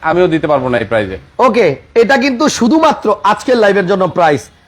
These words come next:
Speaker 2: আপনি যদি নেক্সট টাইম এসে বলেন, "দাদু, ওই যে পিছনে একটা আছে, ওইটা তো বেচা
Speaker 1: ওটা
Speaker 2: লাগছে,
Speaker 1: already
Speaker 2: এটা দিয়ে
Speaker 1: sold।
Speaker 2: দেন", হবে না, হ্যাঁ?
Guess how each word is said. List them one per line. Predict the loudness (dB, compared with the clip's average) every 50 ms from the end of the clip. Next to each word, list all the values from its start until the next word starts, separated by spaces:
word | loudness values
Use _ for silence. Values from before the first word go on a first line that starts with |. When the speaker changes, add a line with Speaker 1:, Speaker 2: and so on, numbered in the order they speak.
| _ _ -2
Speaker 2:
আপনি | -2 -2 0 0 -2
যদি | -2 -2 -2 -2
নেক্সট | 0 2 2 2 2 0 0
টাইম | 0 0 2
এসে | 2 2 0 0
বলেন, | 0 2 0 0 2
"দাদু, | 0 0 0 0 -2 -2
ওই | -2 -2 0
যে | 0
পিছনে | 0 0 -2 0 0 0 0
একটা | 0 0 0 2 2
আছে, | 2 2 0 -2 -2 0
ওইটা | 2 2 2 2
তো | 2 0
বেচা | 0 2 2
Speaker 1:
ওটা | 2
Speaker 2:
লাগছে, | 2 2 2 2
Speaker 1:
already | 2 2 2 2
Speaker 2:
এটা | 2 2
দিয়ে | 2 2 2 2
Speaker 1:
sold। | 2 2
Speaker 2:
দেন", | 0 0 -2 -6 _ _ _ -6 -2 0
হবে | 2 2 2
না, | 2 2 2
হ্যাঁ? | 2 2 2 0